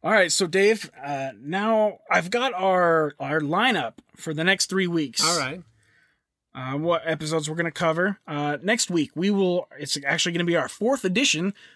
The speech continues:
Speaker 1: of recent Animal Stories and Attacks.
Speaker 2: Hmm.
Speaker 1: That's gonna be, yeah, our fourth one already. Uh, and I've kept good track of stories that have happened
Speaker 2: All right.
Speaker 1: over the last two months.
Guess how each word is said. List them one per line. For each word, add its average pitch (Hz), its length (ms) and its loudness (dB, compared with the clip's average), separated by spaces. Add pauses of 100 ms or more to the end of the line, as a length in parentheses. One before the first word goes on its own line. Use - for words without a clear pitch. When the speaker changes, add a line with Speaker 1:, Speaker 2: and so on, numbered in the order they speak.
(220)
Speaker 1:
of 160 340 0
recent 214 320 2
Animal 180 300 2
Stories 139 440 -2
and 131 80 -6
Attacks. 123 680 -6
Speaker 2:
Hmm. 220 180 -4 (160)
Speaker 1:
That's 143 160 -8
gonna 180 140 -4
be, 175 80 -2
yeah, 208 100 4
our 147 100 -4
fourth 208 360 -4
one 196 260 0
already. 139 380 0 (600)
Uh, 156 200 0
and 175 120 -2
I've 185 180 2
kept 214 240 0
good 220 140 0
track - 300 2
of 151 80 -4
stories 139 500 0
that 151 140 0
have 143 80 -4
happened 127 600 -2
Speaker 2:
All 170 140 -4
right. 156 180 -6
Speaker 1:
over 156 340 0
the 147 80 -2
last 160 360 2
two 214 180 4
months. 196 560 0